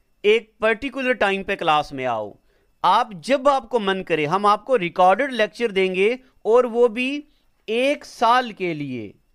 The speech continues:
एक साल तक आप उनको देख सकते हो। तो जब मन करे संडे को देखो, छुट्टी वाले दिन देखो, रात को देखो, दिन को, सुबह शाम ऑफिस में काम करते हो तो वहाँ ईयरफोन लगा के देखो। ऐसे ये चीज़ें हम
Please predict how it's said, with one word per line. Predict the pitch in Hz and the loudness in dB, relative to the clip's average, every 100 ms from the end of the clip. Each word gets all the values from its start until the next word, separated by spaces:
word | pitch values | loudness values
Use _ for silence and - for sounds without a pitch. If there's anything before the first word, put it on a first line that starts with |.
| _ - | _ -4
एक | 214 247 - | -2 -2 -4
साल | - 208 254 | 0 2 2
तक | 254 233 214 | 0 0 2
आप | 214 196 | 2 0
उनको | 214 220 208 | -6 -2 -2
देख | 175 180 | -2 -4
सकते | - 143 - 131 | -6 -10 -10 -12
हो। | 107 - _ _ _ _ _ _ _ _ _ _ _ _ _ _ | -12 -16 _ _ _ _ _ _ _ _ _ _ _ _ _ _
तो | 240 | -6
जब | 233 233 285 | -2 0 0
मन | 269 262 | 0 -2
करे | 254 233 220 | 2 4 4
संडे | 214 240 254 262 | 2 0 2 2
को | 208 196 | 0 -4
देखो, | 180 185 185 185 180 - _ - | -4 -4 -4 -4 -4 -10 _ -4
छुट्टी | 226 220 285 | -4 0 2
वाले | 269 220 202 | 2 2 -2
दिन | 180 175 | -4 -8
देखो, | 175 - 170 | -8 -6 -2
रात | 160 175 233 240 | 2 4 4 0
को | - 190 | -4 -4
देखो, | 160 160 165 160 | -4 -8 -10 -10
दिन | 143 233 240 | -8 -8 -8
को, | 180 180 | -8 -10
सुबह | 175 202 208 202 | -8 -2 0 0
शाम | - 170 170 | 0 -4 0
ऑफिस | 180 208 254 240 | 2 2 -2 -8
में | 240 | -6
काम | 233 196 202 | -2 -2 -2
करते | 202 190 185 | -6 -8 -8
हो | 185 | -8
तो | 147 | -6
वहाँ | 143 156 208 | -4 -2 0
ईयरफोन | 196 190 202 | -2 -4 -8
लगा | 180 165 160 | -4 -2 -2
के | 165 | -4
देखो। | 156 - 156 156 _ _ _ _ _ _ _ _ - | -10 -10 -12 -12 _ _ _ _ _ _ _ _ -2
ऐसे | 196 226 277 | -2 -2 -6
ये | 254 214 | -6 -6
चीज़ें | 175 170 160 | -8 -8 -6
हम | 156 196 | -6 -8